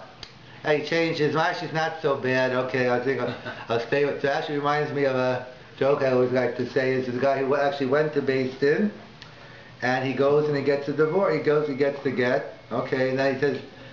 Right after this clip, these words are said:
then he goes to Beis Din, "I wanna marry this woman." He said, "You just divorced her." For a second wife, she's okay. <laughs> But e-,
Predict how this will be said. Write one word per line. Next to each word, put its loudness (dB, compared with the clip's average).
then 2
he 2
goes 4
to 2
Beis 2
Din, 0
"I 2
wanna 2
marry 2
this -6
woman." -2
He -2
said, 2
"You 0
just -2
divorced 0
her." 0
For 2
a 0
second 0
wife, 2
she's -2
okay. 0
<laughs> -10
But 2
e-, 0